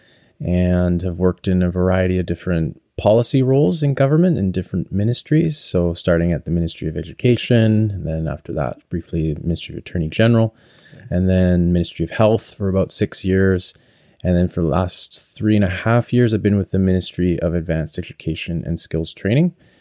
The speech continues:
Speaker 1: as, uh, Director of Policy and Stakeholder Relations with Student Aid B C, which is the, uh,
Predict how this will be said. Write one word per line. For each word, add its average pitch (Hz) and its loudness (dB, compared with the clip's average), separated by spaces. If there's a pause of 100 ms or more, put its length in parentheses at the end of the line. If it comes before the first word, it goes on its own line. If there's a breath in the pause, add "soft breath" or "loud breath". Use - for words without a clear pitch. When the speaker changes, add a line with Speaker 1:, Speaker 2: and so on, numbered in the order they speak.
(300 soft breath)
Speaker 1:
as, 87 0
uh, 82 2
Director 92 0
of 85 -2
Policy 90 0
and 90 2
Stakeholder 87 -2
Relations 85 -2
with 78 -6
Student 92 -2
Aid 87 2
B 85 -2
C, 87 0 (180)
which - -12
is 78 -6
the, 82 -4
uh, 80 -2